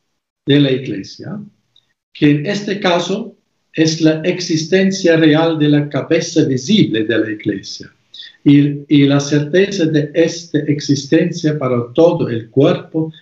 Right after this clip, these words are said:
de la Iglesia, clero y fieles. Esta existencia visible de la cabeza y la certez-, certeza sobre ella son requeridas por la propia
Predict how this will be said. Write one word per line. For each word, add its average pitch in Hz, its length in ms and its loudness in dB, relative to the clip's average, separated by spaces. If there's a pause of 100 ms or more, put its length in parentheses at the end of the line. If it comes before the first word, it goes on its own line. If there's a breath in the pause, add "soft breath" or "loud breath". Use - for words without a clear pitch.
(160 loud breath)
de 139 80 4
la 123 140 4
Iglesia, 147 680 0 (540)
clero 131 400 0
y 117 60 -2
fieles. - 640 -6 (640)
Esta 190 360 0
existencia 156 920 0
visible 156 800 2 (400)
de 135 140 2
la 139 160 2
cabeza 147 720 -2 (840)
y 139 100 4
la 143 120 4
certez-, - 1200 -4
certeza 147 880 -2 (180)
sobre 131 500 0
ella 135 440 0 (440)
son 165 580 0
requeridas 160 1400 0 (320)
por 151 200 2
la 143 240 2
propia 160 800 0